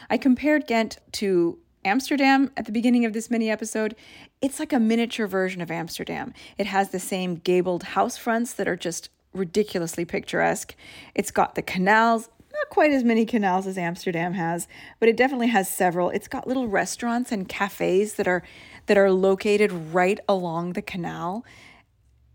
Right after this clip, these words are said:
It's just, I mean, to sit at one of those little canal front restaurants on a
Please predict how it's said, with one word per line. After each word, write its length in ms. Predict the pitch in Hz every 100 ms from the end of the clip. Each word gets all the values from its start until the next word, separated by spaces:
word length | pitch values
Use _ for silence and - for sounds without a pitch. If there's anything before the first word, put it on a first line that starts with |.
| _ _ -
It's 240 | 262 -
just, 320 | - 294 285 -
I 40 |
mean, 180 | 254 240
to 140 | 247
sit 420 | 233 - - 320 -
at 160 | 254 214
one 160 | 226
of 140 | 220 208
those 300 | 208 202 208
little 300 | 208 190 - -
canal 480 | 214 190 190 185
front 480 | 185 - 190 175 - - - - - -
restaurants 960 | 180 185 185 - 180 185 180 - - - 190
on 260 | 180 180
a 540 | - 185 175 165 156